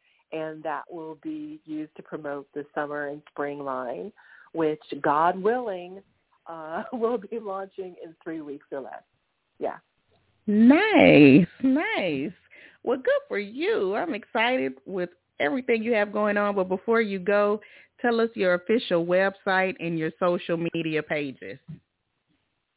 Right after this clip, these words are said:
Speaker 1: Uh, so the website is sante grace dot com, which is S A N T E G R A C E dot com. On I G, we're Sante Grace.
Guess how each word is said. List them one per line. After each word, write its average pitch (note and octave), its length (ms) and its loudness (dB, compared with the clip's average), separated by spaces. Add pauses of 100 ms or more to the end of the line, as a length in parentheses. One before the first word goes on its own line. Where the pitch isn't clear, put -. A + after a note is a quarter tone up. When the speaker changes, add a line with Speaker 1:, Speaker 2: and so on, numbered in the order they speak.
(440)
Speaker 1:
Uh, F3 240 4
so F#3 80 0
the E3+ 140 0
website E3 560 0
is D#3 160 -2
sante D#3+ 340 -8
grace D#3+ 280 -6
dot C#3 240 -10
com, F3 500 -8
which D#3+ 240 -8
is C#3+ 160 -6 (480)
S F3 160 -2 (240)
A D#3 340 -2
N D3+ 400 -6 (420)
T G3+ 260 -2
E D3 380 -6 (500)
G F3+ 320 2 (100)
R D3 440 0 (140)
A D3 300 0 (140)
C C#3 340 -6
E B2+ 320 -4 (260)
dot C3+ 300 2
com. A#2+ 420 -10 (720)
On E3+ 180 0 (100)
I E3 280 -12
G, E3+ 360 -12
we're C#3 360 -12 (340)
Sante D3 360 -12
Grace. C#3+ 380 -12